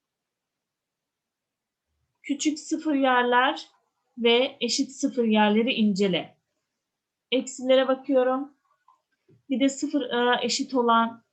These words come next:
yani burayı sıfır yapan değer ne var? Bakın içi taralı. O yüzden sıfıra eşit olan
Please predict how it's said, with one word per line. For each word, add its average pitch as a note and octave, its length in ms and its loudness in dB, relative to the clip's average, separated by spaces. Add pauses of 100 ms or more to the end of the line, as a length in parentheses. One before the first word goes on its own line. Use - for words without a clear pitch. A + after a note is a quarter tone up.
(120)
yani G#3 580 -2 (360)
burayı A3+ 580 -2
sıfır - 360 -12
yapan A3 480 0
değer A3 360 4
ne A#3+ 140 0
var? G#3+ 260 2 (480)
Bakın G#3 340 -6
içi G#3 380 -4
taralı. G3+ 640 0 (280)
O G#3+ 100 -2
yüzden G#3 400 2
sıfıra G3 360 -8
eşit G3 300 -6
olan G3+ 440 -4